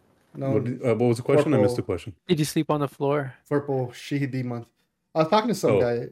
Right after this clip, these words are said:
Speaker 1: and I was talking, like, some, and they're like, "Honestly,
Speaker 3: Hey.
Speaker 1: we've never even heard of it." They're like, "This is something new that y'all talking
Speaker 3: This
Speaker 1: about."
Speaker 3: is,
Speaker 1: They're
Speaker 3: I
Speaker 1: like
Speaker 3: think, I think this is new, like Diwali and versus
Speaker 2: So hold
Speaker 3: Monday
Speaker 2: on.
Speaker 3: Short.
Speaker 2: So what is
Speaker 1: Monday
Speaker 2: this?
Speaker 1: Short, yeah.
Speaker 2: Why do you have to sleep on the floor?
Speaker 1: So the Sahibzade,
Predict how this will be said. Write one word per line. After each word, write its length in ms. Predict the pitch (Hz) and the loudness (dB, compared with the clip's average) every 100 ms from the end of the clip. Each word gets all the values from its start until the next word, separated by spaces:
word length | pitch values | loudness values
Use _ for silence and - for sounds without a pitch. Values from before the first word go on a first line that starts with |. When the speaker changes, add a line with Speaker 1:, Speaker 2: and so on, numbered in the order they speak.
| - | -6
Speaker 1:
and 140 | 139 | 0
I 40 | 139 | 0
was 100 | 131 | 0
talking, 180 | 143 139 | 0 0
like, 140 | 117 | -4
some, 220 | 127 120 156 | -8 -8 0
and 100 | 156 | 4
they're 80 | 180 | 4
like, 180 | 170 | 4
"Honestly, 520 | 175 185 - 175 160 - | 4 2 2 0 0 2
Speaker 3:
Hey. 160 | 151 185 | 6 8
Speaker 1:
we've 200 | 151 151 | 8 8
never 160 | 160 156 | 6 6
even 120 | 139 | 4
heard 180 | 143 147 | 4 4
of 80 | 127 | 2
it." 220 | 135 - _ _ _ _ - | -2 -8 _ _ _ _ -6
They're 140 | 156 156 | 2 6
like, 180 | 156 151 | 6 6
"This 180 | 165 | 4
is 100 | 180 | 4
something 300 | 202 175 165 | 2 2 2
new 140 | 143 147 | 4 4
that 120 | 143 | 4
y'all 360 | 139 139 135 127 | 2 2 0 -2
talking 320 | - 131 190 | -6 0 4
Speaker 3:
This 120 | 180 | 4
Speaker 1:
about." 20 | |
Speaker 3:
is, 60 | 202 | 4
Speaker 1:
They're 100 | 165 | 6
Speaker 3:
I 40 | 180 | 6
Speaker 1:
like 100 | 185 | 8
Speaker 3:
think, 220 | 226 208 | 6 8
I 100 | 175 | 6
think 220 | 196 196 | 6 6
this 160 | 185 180 | 6 6
is 180 | 185 160 | 2 4
new, 280 | 165 160 | 4 4
like 240 | 139 135 127 | 4 4 2
Diwali 520 | 131 131 131 123 123 - | 4 6 6 2 -4 -6
and 360 | 139 131 135 127 | -2 0 -2 0
versus 200 | 135 131 | 2 4
Speaker 2:
So 40 | |
hold 140 | 139 | 4
Speaker 3:
Monday 200 | 127 120 123 | 4 2 2
Speaker 2:
on. 60 | |
Speaker 3:
Short. 200 | 139 131 - _ _ | 0 -2 -8 _ _
Speaker 2:
So 180 | 143 139 | -4 2
what 140 | 120 131 | 4 4
is 60 | |
Speaker 1:
Monday 40 | 127 | 4
Speaker 2:
this? 100 | 127 | 2
Speaker 1:
Short, 120 | 127 | 2
yeah. 60 | 120 | 2
Speaker 2:
Why 100 | 113 | 2
do 60 | 123 | 2
you 60 | |
have 80 | 135 | 2
to 60 | 135 | 2
sleep 240 | - 135 | 2 2
on 80 | 135 | 2
the 80 | 123 | 2
floor? 300 | - 160 - _ _ | 2 -2 -2 _ _
Speaker 1:
So 260 | - 156 139 | -6 0 0
the 120 | 135 | 0
Sahibzade, 760 | 131 151 143 127 127 127 131 | -2 0 0 2 0 0 -2